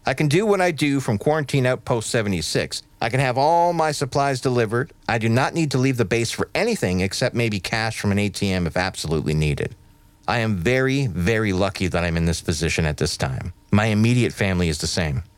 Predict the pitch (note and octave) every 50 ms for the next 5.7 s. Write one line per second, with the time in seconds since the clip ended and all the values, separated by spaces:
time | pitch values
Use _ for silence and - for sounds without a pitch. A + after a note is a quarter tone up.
0 | - - - - - D3+ C#3+ D3+ F3+ A3 B3 G3 D#3 B2+ G#2+ - - - B2+ A#2
1 | A2+ - - - A#2+ - - B2+ D3 F#3+ G3+ F#3+ - F#3 F3+ D#3+ F#2 C#3 C#3 C3+
2 | C3 B2+ - - G#2+ - - F#2 F2+ F2+ F2+ F#2+ F#2+ - - C#3+ - A2 A2 G2
3 | - C#3+ D3 D#3+ D3+ C3 G2+ D#2+ - - C#2+ C#2+ - - - - - - C4 C4+
4 | C#4 - B2+ C3 D3+ D3+ C#3 D3 C#3+ C#3+ D#3+ E3+ A2 - - - - - - -
5 | - _ _ _ - - - - C#3+ D#3+ G#3+ C4 C#4